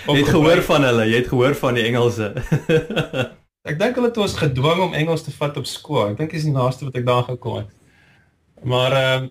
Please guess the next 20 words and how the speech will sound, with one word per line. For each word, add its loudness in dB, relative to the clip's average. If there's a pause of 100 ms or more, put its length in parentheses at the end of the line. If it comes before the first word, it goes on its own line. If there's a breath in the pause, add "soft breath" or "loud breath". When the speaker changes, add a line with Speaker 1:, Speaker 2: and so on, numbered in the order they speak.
Speaker 1:
ja, 2
letterlik, 0 (380)
eh, -10
die 0
ander 2
kant 0
van -6
die -2
wêreld. -2 (100)
Maar 4
dit 6
was 2
'n -2
goeie 2
opbring -4
geweest, -8
'n -4
regte 0 (160)
Afrikaner 0
opbring, -2